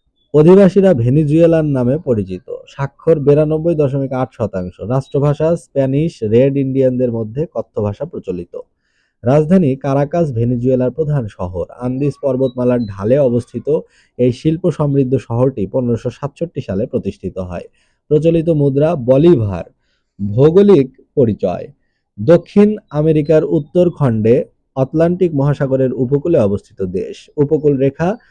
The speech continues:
দুই হাজার আটশো কিলোমিটার দীর্ঘ। খনিজ সম্পদে সমৃদ্ধ ভেনিজুয়েলার বনভূমি দেশের ঊনচল্লিশ শতাংশ স্থান জুড়ে। বন্যা, পাহাড় ধস, মাডস্লাইড, ভূমিকম্প প্রভৃতি প্রাকৃতিক দুর্যোগ মাঝে মাঝেই ঘটে।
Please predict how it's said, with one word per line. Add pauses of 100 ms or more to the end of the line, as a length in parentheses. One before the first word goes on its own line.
(280)
দুই
হাজার
আটশো
কিলোমিটার
দীর্ঘ। (220)
খনিজ
সম্পদে
সমৃদ্ধ (100)
ভেনিজুয়েলার
বনভূমি
দেশের (420)
ঊনচল্লিশ
শতাংশ
স্থান (100)
জুড়ে। (460)
বন্যা,
পাহাড়
ধস, (260)
মাডস্লাইড,
ভূমিকম্প (120)
প্রভৃতি
প্রাকৃতিক
দুর্যোগ
মাঝে
মাঝেই
ঘটে।